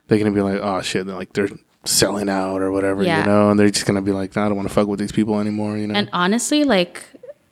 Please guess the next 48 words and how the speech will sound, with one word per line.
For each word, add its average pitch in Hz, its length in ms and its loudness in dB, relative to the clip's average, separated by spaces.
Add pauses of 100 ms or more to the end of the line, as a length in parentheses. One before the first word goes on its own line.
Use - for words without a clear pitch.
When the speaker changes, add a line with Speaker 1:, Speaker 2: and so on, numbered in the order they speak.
(180)
Speaker 2:
<laughs> - 380 -6
I 175 80 2
had 196 300 0
someone 196 480 2
that 160 480 0
I - 100 -2
was - 240 -2
kind 185 180 0
of 175 60 -2
friends 196 340 4
with, 170 360 4
and 160 320 2
she 254 240 4
also 196 220 4
started 165 400 0 (220)
a 165 80 2
line 160 540 0
and 175 180 0
stuff 165 480 0
of, 156 240 0
like, 151 300 -4
she - 160 -6
sells 175 220 -2
clothes. 165 520 0 (420)
And 175 100 2
she 190 100 2
told 214 280 4
me 233 100 6
one 190 120 6
time, 180 140 -2
she's - 160 -2
like, 175 300 -2
"Why 160 240 2
don't 220 160 4
you 254 100 4
quit - 220 -2
your 180 180 2
job 165 500 4
and 165 140 2
just - 200 -6
focus 170 380 -2
on 165 100 0
your 156 120 -2
business? 160 520 -2
Like, 165 180 -4
I 160 180 2
did 165 200 -2
it." 165 240 -4